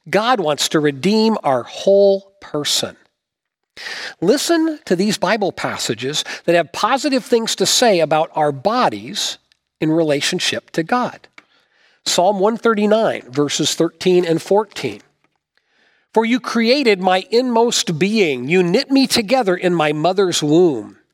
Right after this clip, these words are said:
"I praise you because I am fearfully and wonderfully made. Your works are wonderful. I know that full well." King David praises God for the miracle of his body,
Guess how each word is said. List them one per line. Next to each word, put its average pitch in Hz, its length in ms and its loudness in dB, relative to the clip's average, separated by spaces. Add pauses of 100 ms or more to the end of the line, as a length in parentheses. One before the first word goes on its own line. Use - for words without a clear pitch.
(720)
"I 123 120 0
praise 196 640 -2
you 139 120 0
because 131 420 -4
I 143 120 -4
am 123 160 -6
fearfully 147 680 -2
and 127 240 -2
wonderfully 160 540 0
made. 147 380 -2 (240)
Your 202 240 4
works 185 340 0
are 170 240 2 (200)
wonderful. 165 1000 0 (560)
I 151 140 -2
know 202 280 2
that 135 400 -2
full 180 560 0
well." 139 500 -4 (1300)
King 240 200 -2
David 202 360 -2
praises 233 560 0
God 175 300 0
for 208 100 -2
the 185 80 0
miracle 220 720 0 (280)
of 160 80 -2
his 208 200 0
body, - 460 -10